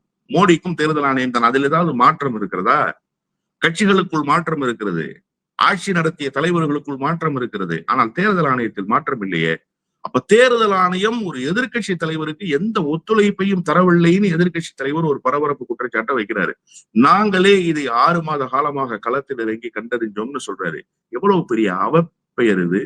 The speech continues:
இந்தியாவுக்கு. அதுவும் நீங்க ஜனநாயக நாடுன்னு உலகம் முழுமைக்கும் மாறு தட்டி கொள்கிறீர்கள்.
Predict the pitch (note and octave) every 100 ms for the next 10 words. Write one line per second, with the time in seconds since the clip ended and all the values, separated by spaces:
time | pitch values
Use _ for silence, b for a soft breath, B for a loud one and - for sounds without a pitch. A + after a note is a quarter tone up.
0 | - G2+ G#2+ G#2 F2 - D3 F#3+ _ _
1 | _ _ _ _ - C#3+ F3 D3+ A2 G#2
2 | E3 G3+ G3 F3 C#3+ D3 C#3+ E3+ E3+ C#3+
3 | F3 E3+ E3 D#3+ D3+ F3 D#3 C3+ E3+ F3
4 | D3 A#2+ A2 G2 F#2+ D#2 D#2 C#2+